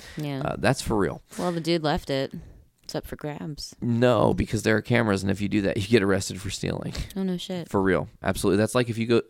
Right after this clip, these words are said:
Speaker 2: here's a fun tip, folks. If you're in a casino and you see a dollar on the ground,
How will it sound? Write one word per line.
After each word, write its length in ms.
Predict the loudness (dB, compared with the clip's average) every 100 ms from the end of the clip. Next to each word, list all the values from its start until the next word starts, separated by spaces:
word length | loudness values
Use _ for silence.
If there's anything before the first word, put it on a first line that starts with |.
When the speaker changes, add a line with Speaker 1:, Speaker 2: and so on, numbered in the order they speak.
| -12 -2
Speaker 2:
here's 260 | 6 6 6
a 60 |
fun 320 | 4 6 6
tip, 320 | 6 6 6 6
folks. 480 | 4 4 2 -12 -14 _ _ _
If 80 |
you're 100 | 0 2
in 60 |
a 60 | 2
casino 480 | 0 0 2 6 6
and 100 | 4
you 60 |
see 160 | 2 0
a 60 |
dollar 420 | 4 6 6 6 4
on 120 | 0
the 60 |
ground, 600 | 0 2 2 0 -4 -10